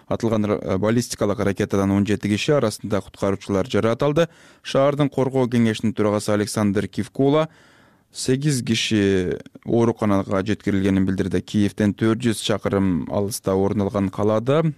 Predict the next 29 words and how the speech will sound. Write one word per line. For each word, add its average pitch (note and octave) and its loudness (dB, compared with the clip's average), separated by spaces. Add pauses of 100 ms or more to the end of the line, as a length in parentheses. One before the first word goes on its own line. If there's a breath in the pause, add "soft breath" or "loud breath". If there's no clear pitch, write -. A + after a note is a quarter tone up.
(120)
он G2 -2
беш G2 0
чак-, - -6 (240)
он G#2 2
беш A#2 0
турак G#2+ -4
жай, C#3+ 2
бир A#2+ -2
нече G#2+ 0 (340 loud breath)
окуу C3 0
жай C3 2
жана B2 0
административдик G2+ -2
имараттар G2 0
зыян G2+ 0
тартканы G2+ -2
кабарланды. B2+ 0 (260 loud breath)
Р A#2+ 0
Б B2 -6
К A2+ 0
Украина A#2+ 2
облус G2+ -2
прокуратурасына G2+ -2
шилтеме G2+ -2
менен G2+ 2
Харьковго A2 -2 (320 soft breath)
Гром A#2 2
Э A#2 0
И A2+ 0